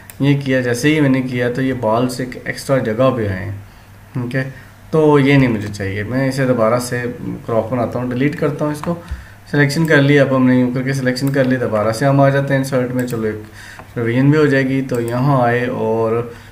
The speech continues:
यहाँ से chart हमने select किया। अभी देखें हमारी जो है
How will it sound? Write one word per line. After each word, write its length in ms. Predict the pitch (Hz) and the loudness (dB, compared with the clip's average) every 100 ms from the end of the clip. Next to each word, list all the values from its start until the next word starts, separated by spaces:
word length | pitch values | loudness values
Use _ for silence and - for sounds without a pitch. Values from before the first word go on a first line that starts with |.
| - - 131 | -20 -8 -2
यहाँ 320 | 131 123 123 | 0 0 -2
से 180 | 120 131 | -4 -6
chart 360 | 127 113 110 | -2 0 0
हमने 180 | 123 127 | 0 -2
select 280 | 127 131 127 | -2 -6 -2
किया। 120 | 135 | 0
अभी 100 | 139 | 0
देखें 280 | 147 147 156 | 0 0 -2
हमारी 320 | 147 113 120 | -2 0 0
जो 120 | 131 | 0
है 260 | 127 139 | -2 -2